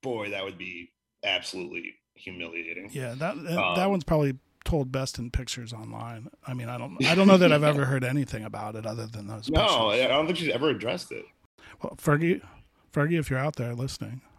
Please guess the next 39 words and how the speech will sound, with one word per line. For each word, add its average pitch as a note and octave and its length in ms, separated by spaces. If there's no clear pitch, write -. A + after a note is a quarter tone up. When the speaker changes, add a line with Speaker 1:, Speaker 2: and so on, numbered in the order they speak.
Speaker 2:
<laughs> - 100
Speaker 1:
Oh, B2+ 200
yeah, A2 400
yeah. G2+ 400
Oh, D#3 120
I, C#3 220
I C#3 160
know. D#3 200
Okay, C#3 220
so B2+ 380
in C3+ 100
my D#3 180
book, A#2+ 320
here's B2+ 240
another G#2 240
one. F#2+ 240
Um, G2 440
the B2 80
Dave C#3+ 180
Navarro B2+ 540
story. C#3+ 580
He C3 160
told B2 240
me A2+ 260
about F#2 320
when, F#2+ 300
uh, F2 160
he G2+ 120
snuck A#2+ 320
into G#2 140
Fiona A2 320
Apple's G2+ 340
dressing G2 400
room F2 280
and F#2+ 220
wrote G2+ 280
a G2+ 60
love G#2 480
note F#2+ 380